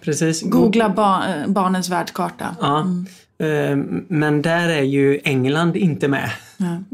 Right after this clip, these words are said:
Speaker 1: Eh, och, och jag vet att när jag växte upp så, mm, så var en av mina bästa vänner, han var engelsman, eller de,
Speaker 2: Mm.
Speaker 1: de var en engelsk familj. Och vi, han, ehm, de-,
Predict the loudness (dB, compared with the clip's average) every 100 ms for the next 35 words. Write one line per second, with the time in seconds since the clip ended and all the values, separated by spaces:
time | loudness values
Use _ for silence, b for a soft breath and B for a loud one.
0 | -6 -2 -2 -2 -4 -4 -4 -2 0 0
1 | 0 -4 -4 -8 -10 -6 -2 0 0 -4
2 | -4 -6 -6 -8 -4 -2 -2 -2 -4 -4
3 | -6 -6 -8 -10 -14 _ _ _ -14 -6
4 | -4 -2 -4 -4 -2 -2 -2 -2 0 0
5 | 0 -4 -4 -2 0 0 -2 -8 -12 b
6 | b -2 0 0 -2 -6 -6 -2 -2 -2
7 | -2 0 -2 -2 0 0 0 -2 0 0
8 | 0 -4 -6 -6 -6 -8 b b b b
9 | -8 -8 -14 -8 0 0 0 -4 -6 -4
10 | -2 -4 -4 -6 -6 -4 -4 -8 -10 _
11 | _ _ -8 -6